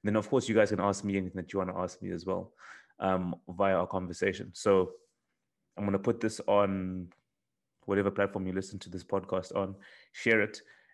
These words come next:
and please reach out to me. I think it'll be good to listen to the people that actually, you know, listen to this, th-, these stories, because I don't think one story is more important than, than anyone else's. I think everyone's,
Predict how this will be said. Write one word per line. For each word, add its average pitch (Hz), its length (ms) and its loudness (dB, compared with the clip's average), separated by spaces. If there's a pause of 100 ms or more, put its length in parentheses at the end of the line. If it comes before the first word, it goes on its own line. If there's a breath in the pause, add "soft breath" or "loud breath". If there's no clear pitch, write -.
and 95 200 0
please 113 480 2
reach 98 240 -2
out 101 140 2
to - 160 -14
me. - 160 -14 (160)
I 92 160 0
think 98 260 -4
it'll 101 120 -2
be 92 100 -4
good 98 300 -2
to 95 260 -2 (680 soft breath)
listen 98 360 -4
to 101 100 -8
the 92 140 -4
people 101 340 -6
that 92 120 2
actually, 92 540 -4
you 117 120 -6
know, 90 260 -6 (920)
listen 107 400 -2
to 95 120 -6
this, 87 300 -8
th-, 92 200 -8
these 92 220 -4
stories, 92 340 -4
because 92 320 -4
I 92 80 4
don't 101 180 -2
think 104 220 -4
one 101 260 2
story 98 240 -2
is 95 120 -2
more 92 140 -4
important 90 420 -4
than, 90 100 -8 (180)
than 90 200 -6
anyone 98 260 0
else's. 104 300 0
I 95 80 2
think 98 240 -6
everyone's, 95 540 -2